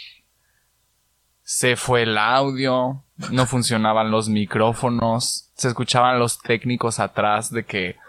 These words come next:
"Güey, bájale a las luces". O sea, <laughs> se escuchaban los técnicos atrás y Gloria Trevi traía una cara, güey, emperrada. Y todos dijimos, "Ay, güey, ¿qué fue esto?". <laughs>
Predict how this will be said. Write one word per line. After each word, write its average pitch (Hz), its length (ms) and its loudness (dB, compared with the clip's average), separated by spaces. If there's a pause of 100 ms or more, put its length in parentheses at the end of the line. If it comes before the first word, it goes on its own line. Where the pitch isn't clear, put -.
(200)
"Güey, 170 300 0
bájale 147 360 -2
a 117 60 0
las 113 160 -4
luces". 156 580 -6
O 110 80 -6
sea, 151 260 0
<laughs> 170 540 -2
se 165 100 2
escuchaban 151 480 4
los 147 180 4
técnicos 139 460 2
atrás 135 520 2
y 139 120 -2
Gloria 131 380 2
Trevi 131 360 0
traía 110 420 2
una 117 260 0
cara, 90 380 0
güey, 60 460 -6
emperrada. 143 1300 2
Y 123 120 -4
todos 139 300 2
dijimos, 117 520 -2
"Ay, 135 160 -2
güey, 110 320 -6
¿qué 127 120 -8
fue 151 200 -4
esto?". 139 260 -4
<laughs> - 100 2